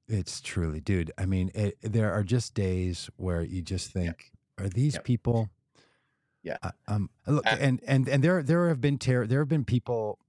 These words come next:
Speaker 1: charged with and convicted of terrorism in the United States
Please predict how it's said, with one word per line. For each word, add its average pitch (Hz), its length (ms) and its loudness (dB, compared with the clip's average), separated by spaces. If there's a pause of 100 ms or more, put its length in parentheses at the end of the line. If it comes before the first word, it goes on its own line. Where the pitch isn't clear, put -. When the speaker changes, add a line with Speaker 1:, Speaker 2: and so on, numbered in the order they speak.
(140)
Speaker 1:
charged 113 460 0
with 143 340 0
and 107 140 -2
convicted 98 680 0
of 92 160 -4
terrorism 87 840 -2 (260)
in 98 240 2
the 95 80 0
United 87 400 0
States - 500 -8